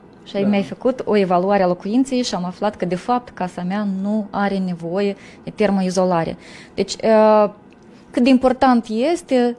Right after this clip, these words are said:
Speaker 1: înainte să începem procedurile de eficientizare a locuinței, să apelăm la un specialist și ce poate face el, cum,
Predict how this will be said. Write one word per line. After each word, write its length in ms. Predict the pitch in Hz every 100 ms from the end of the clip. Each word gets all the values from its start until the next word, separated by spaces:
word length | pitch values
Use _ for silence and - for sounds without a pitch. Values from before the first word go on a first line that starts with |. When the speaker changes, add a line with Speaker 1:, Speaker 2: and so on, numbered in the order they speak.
| -
Speaker 1:
înainte 500 | - 220 233 247 240
să 160 | 202 202
începem 560 | 202 226 220 196 196 185
procedurile 840 | - 214 214 208 190 233 220 185
de 420 | 180 180 185 180 180 - - - -
eficientizare 1040 | 220 - - 214 214 220 214 190 185 175
a 140 | - 180
locuinței, 680 | 185 202 240 320 311 208
să 140 | 202 190
apelăm 680 | 185 202 214 262 262 247 196
la 240 | 202 208 208
un 60 |
specialist 460 | 208 214 - 226 262
și 80 | -
ce 140 | -
poate 240 | 254 233 214
face 320 | 214 208 202
el, 200 | 180 185
cum, 340 | 185 220 190